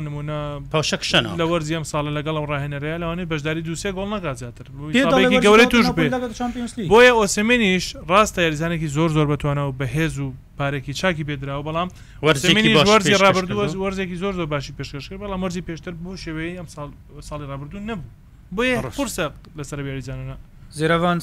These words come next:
Speaker 3: سندی ئەڵێ ریال مەدرید دووسەد ملیۆن نادەت بە ئەمباپێ.
Speaker 2: ئێ، نادا، نادا،
Speaker 1: نادا،
Speaker 2: بۆ
Speaker 1: ریال
Speaker 2: بیدا.
Speaker 1: نایدا، پا-، ئەو بارەی ناتە تەر.
Speaker 3: حەکیم لقمان ئەڵێ سامان میک، میک نازانم ئەمە بەستی چێتی. سەریع ئەی خوێنمەوە چییە
Speaker 1: دیارە
Speaker 3: مەسەلە؟
Speaker 1: میکی.
Speaker 2: دیارە.
Speaker 3: ئەمباپێ چون لە ریال مەدرید سەرکەوتوو دەبێت، محەممەد قاسم ئادەڵێت.
Speaker 1: چۆن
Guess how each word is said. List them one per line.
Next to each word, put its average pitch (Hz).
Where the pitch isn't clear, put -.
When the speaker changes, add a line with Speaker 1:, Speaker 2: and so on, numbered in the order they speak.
Speaker 3:
سندی 165
ئەڵێ 156
ریال 151
مەدرید 151
دووسەد 147
ملیۆن 147
نادەت 135
بە 117
ئەمباپێ. 110
Speaker 2:
ئێ، 139
نادا، 196
نادا، 170
Speaker 1:
نادا، 143
Speaker 2:
بۆ 170
Speaker 1:
ریال 202
Speaker 2:
بیدا. 226
Speaker 1:
نایدا، 160
پا-، 160
ئەو 196
بارەی 190
ناتە 151
تەر. 131
Speaker 3:
حەکیم 175
لقمان 170
ئەڵێ 165
سامان 156
میک، 156
میک 135
نازانم 127
ئەمە 123
بەستی 127
چێتی. 120
سەریع 147
ئەی 156
خوێنمەوە 143
چییە 139
Speaker 1:
دیارە 160
Speaker 3:
مەسەلە؟ 147
Speaker 1:
میکی. 135
Speaker 2:
دیارە. 113
Speaker 3:
ئەمباپێ 170
چون 185
لە 160
ریال 151
مەدرید 151
سەرکەوتوو 143
دەبێت، 123
محەممەد 139
قاسم 131
ئادەڵێت. 104
Speaker 1:
چۆن 214